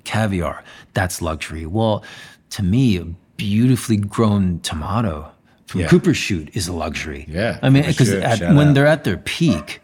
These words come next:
Speaker 1: I
Speaker 2: Yeah.
Speaker 1: know, do a little shout out there.
Speaker 2: I love 'em. Yeah, yeah,
Speaker 1: Um,
Speaker 2: yeah.
Speaker 1: y-, when they're at their peak, they're incredible.
Speaker 2: Yeah.
Speaker 1: I mean, you just bite into it like an
Speaker 2: Yeah, yeah,
Speaker 1: apple.
Speaker 2: yeah.
Speaker 1: You know, when they're not, and, and, and season they're not. There's just a different thing, you know? It, um, that's a perfect example.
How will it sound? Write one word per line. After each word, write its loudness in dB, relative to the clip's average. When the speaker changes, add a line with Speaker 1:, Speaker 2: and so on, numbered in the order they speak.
Speaker 1:
I 0
Speaker 2:
Yeah. 4
Speaker 1:
know, -8
do 0
a 0
little -2
shout -2
out -6
there. -2
Speaker 2:
I 4
love 2
'em. -2
Yeah, 2
yeah, 4
Speaker 1:
Um, 4
Speaker 2:
yeah. -6
Speaker 1:
y-, -2
when 4
they're 0
at -4
their -4
peak, -2
they're 0
incredible. -2
Speaker 2:
Yeah. -6
Speaker 1:
I 0
mean, 4
you 2
just 0
bite 2
into 2
it -6
like -4
an -2
Speaker 2:
Yeah, 0
yeah, 2
Speaker 1:
apple. -4
Speaker 2:
yeah. -12
Speaker 1:
You -2
know, 0
when 4
they're 4
not, 0
and, 2
and, -2
and 2
season 0
they're 0
not. 0
There's -4
just -12
a -6
different -4
thing, -2
you -6
know? -4
It, -2
um, 0
that's 2
a -2
perfect -2
example. -2